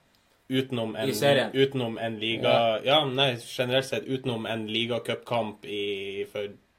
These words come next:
Speaker 1: noen år siden.
Speaker 2: Ja.
Speaker 3: Ja, vi er helt
Speaker 1: Utenom det har de
Speaker 3: elendig.
Speaker 1: ikke vunnet på Anfield.
Speaker 3: Helt
Speaker 1: Nei,
Speaker 3: elendig.
Speaker 1: liga
Speaker 3: Ja, ja.
Speaker 1: og
Speaker 3: Nei, jeg var
Speaker 1: serie
Speaker 3: ikke
Speaker 1: og
Speaker 3: sint. Jeg var, jeg var meget skuffet, men jeg også tenkte i det siste minutt, <laughs> "Det blir uavgjort."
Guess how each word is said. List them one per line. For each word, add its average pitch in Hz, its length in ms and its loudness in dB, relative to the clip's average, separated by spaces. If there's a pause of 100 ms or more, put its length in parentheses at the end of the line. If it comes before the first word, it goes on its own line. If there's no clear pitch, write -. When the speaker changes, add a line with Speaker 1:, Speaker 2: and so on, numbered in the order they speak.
(320)
Speaker 1:
noen 104 280 -8
år - 80 -14
siden. - 160 -20 (580)
Speaker 2:
Ja. 113 120 -6 (500)
Speaker 3:
Ja, 123 120 0
vi 139 180 4
er 135 100 2 (340)
helt 254 300 6
Speaker 1:
Utenom 156 280 4
det 151 120 8
har 131 140 10
de 120 60 6
Speaker 3:
elendig. 117 100 4
Speaker 1:
ikke 123 120 0
vunnet 117 220 -2
på 107 80 -2
Anfield. - 300 -12
Speaker 3:
Helt 160 180 2
Speaker 1:
Nei, 131 100 0
Speaker 3:
elendig. 110 240 2
Speaker 1:
liga - 220 4
Speaker 3:
Ja, 180 80 4
ja. 165 160 4
Speaker 1:
og - 180 -10
Speaker 3:
Nei, 180 140 8
jeg 120 100 8
var 156 100 4
Speaker 1:
serie 185 200 8
Speaker 3:
ikke 151 80 -4
Speaker 1:
og 131 80 2
Speaker 3:
sint. 101 300 -2
Jeg 151 240 2
var, 156 100 10
jeg 143 380 2
var 160 80 6
meget 175 300 4
skuffet, 135 380 2
men 120 140 0
jeg 131 100 0
også 165 320 0
tenkte 139 320 -2
i - 20 -4
det 101 120 -6
siste - 340 -8
minutt, 110 380 -4
<laughs> - 0 -
"Det 131 320 -2
blir 101 160 -2
uavgjort." 101 420 -4